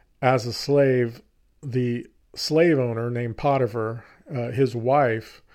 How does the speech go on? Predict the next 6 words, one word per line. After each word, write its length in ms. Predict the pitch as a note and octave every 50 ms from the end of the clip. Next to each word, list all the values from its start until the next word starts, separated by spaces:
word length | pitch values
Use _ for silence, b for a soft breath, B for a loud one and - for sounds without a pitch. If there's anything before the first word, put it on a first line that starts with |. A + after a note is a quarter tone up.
| b b b b b b b
started 440 | - - - C#3+ C3 B2+ A#2+ A#2+ -
hitting 340 | - C#3+ D3 C#3+ C3+ B2
on 220 | A#2+ A#2 A#2 A#2 A2+
Joseph, 600 | G#2 C3 C3 C3 B2 - - G#2+ F#2 - - - _ _ _ _ _ _ _ b b b b b b b b b b b b b
and 160 | - B2+ A#2+
Joseph 640 | A2+ A2+ C#3+ C#3+ C#3+ C#3+ C#3 C3 B2 A#2 - - _